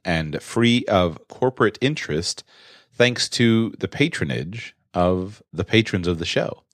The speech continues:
If you find value in the content of today's show, please consider going to radicalpersonalfinance dot com slash patron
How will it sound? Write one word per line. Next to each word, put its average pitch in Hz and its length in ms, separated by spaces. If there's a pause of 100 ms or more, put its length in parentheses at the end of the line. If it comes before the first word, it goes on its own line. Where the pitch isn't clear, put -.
(760)
If 95 140
you 143 140
find 143 280
value 107 380
in 87 60
the 80 80
content 85 400
of 73 100
today's 73 320
show, 73 320 (360)
please 147 200
consider 113 340
going 98 260
to 90 140
radicalpersonalfinance 92 1300
dot - 260
com 85 540
slash 85 440
patron 78 540